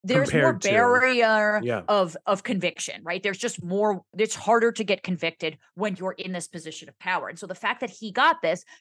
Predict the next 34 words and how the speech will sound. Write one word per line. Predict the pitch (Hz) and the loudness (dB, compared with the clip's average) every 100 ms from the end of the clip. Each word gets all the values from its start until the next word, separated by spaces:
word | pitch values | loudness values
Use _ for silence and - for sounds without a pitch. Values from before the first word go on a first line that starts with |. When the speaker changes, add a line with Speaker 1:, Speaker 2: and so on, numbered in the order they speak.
| - | -6
Speaker 1:
considering | 240 294 254 | -2 2 2
he | 208 | 0
was, | 190 | -4
like, | 190 | -4
the | 190 | -4
wealthiest | 156 214 202 196 - | -2 -2 -2 -8 -6
family | 185 196 180 | -4 -4 -6
in | 175 | -8
the | 170 | -4
Carolinas, | 180 175 170 202 190 185 175 | 0 2 2 2 2 0 -2
you | 165 | -6
know, | 165 160 | -4 -4
around, | 165 170 175 | -2 -2 -2
like, | 175 | -6
a | 165 | -10
poor | - 170 | -10 -4
area, | 254 269 202 185 - | 0 2 2 -2 -2
and | 330 370 370 311 | -2 0 -2 -6
was | 311 | -8
a | 262 | -6
lawyer, | 233 214 240 240 110 110 175 _ _ _ _ _ - | -6 -6 -6 -4 -6 -6 -8 _ _ _ _ _ -4
is | 226 | -4
pretty | - 277 202 | 0 0 0
shocking. | 226 208 190 165 | 2 2 0 -2
And | 165 | -2
I | 165 | -2
think | 196 185 - _ _ _ _ | -2 -4 -6 _ _ _ _
this | - 254 | -4 -4
is | 262 190 | -6 -4
sort | 240 208 | -4 -2
of | 175 | -4
when | 185 185 | -4 -6
he | - 226 | -8 -10
thought | 180 196 190 | -4 -2 -2